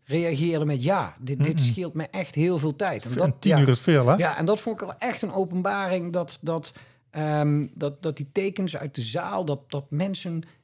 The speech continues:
Speaker 1: zelf ook gewoon dan maar A I gaan gebruiken om hun eigen proces te versnellen.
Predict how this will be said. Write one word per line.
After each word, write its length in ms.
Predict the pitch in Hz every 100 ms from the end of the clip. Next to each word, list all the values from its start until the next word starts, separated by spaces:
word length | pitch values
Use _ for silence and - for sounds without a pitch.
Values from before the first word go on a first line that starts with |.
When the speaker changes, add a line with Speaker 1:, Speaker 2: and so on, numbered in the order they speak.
| _ _
Speaker 1:
zelf 720 | 113 - - 233 277 - - _
ook 220 | 180 -
gewoon 240 | - 143 147
dan 120 | 151
maar 100 | 147 135
A 20 |
I 200 | 151 220
gaan 260 | 160 139 143
gebruiken 360 | 135 143 143 135
om 60 | 143
hun 100 | 156
eigen 220 | 135 -
proces 360 | 127 165 226
te 100 | -
versnellen. 480 | 131 123 135 117 139